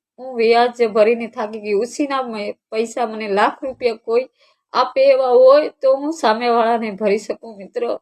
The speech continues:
મારાથી જેવી તેવી ગાળ બોલે છે સામેવાળા માણસો. પોતાના જ છે પણ પોતાના જ ગાળો બોલે છે. મારાથી સહન નથી થતું.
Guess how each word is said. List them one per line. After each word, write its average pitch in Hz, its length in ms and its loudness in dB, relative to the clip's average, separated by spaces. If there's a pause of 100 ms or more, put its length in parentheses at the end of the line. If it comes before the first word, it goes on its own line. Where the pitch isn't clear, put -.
(360)
મારાથી 262 680 -6 (760)
જેવી 254 280 4
તેવી 240 300 -2
ગાળ 220 300 4
બોલે 233 320 2
છે 233 160 -2
સામેવાળા 196 580 -2
માણસો. 220 640 -6 (720)
પોતાના 294 500 4
જ 311 100 -4
છે 247 180 4
પણ 226 220 -6
પોતાના 233 540 -2
જ 220 100 -4
ગાળો 226 300 4
બોલે 226 320 0
છે. - 340 -4 (120)
મારાથી 311 420 -2
સહન 269 380 0
નથી 226 260 -6
થતું. 277 500 -4